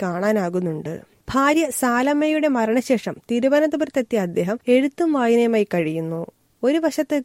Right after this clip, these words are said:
കാലം പെയ്തൊഴിയുന്ന മഹാദുരന്തങ്ങളുടെ പ്രവാഹം, മറുവശത്ത്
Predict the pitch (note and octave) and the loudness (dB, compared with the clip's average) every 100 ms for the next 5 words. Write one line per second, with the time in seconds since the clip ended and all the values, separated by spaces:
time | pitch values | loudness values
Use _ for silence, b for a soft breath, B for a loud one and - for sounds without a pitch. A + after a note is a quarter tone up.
0 | B3+ G#3+ A3+ C4 C4 A#3 A#3 C#4 C4+ C4 | -2 -2 -2 -2 -2 0 0 0 0 0
1 | B3+ G#3+ G3 A3 A#3+ B3 A#3+ A#3+ B3 A#3 | -2 -2 -2 0 0 2 0 -2 -2 0
2 | G3 F3+ E3+ D#3+ D#3+ D#3 - _ _ A3+ | 0 -2 -2 -2 -2 -4 -12 _ _ 0
3 | A3+ C4+ A#3+ G#3+ - G3 | 0 0 -2 -4 -4 -4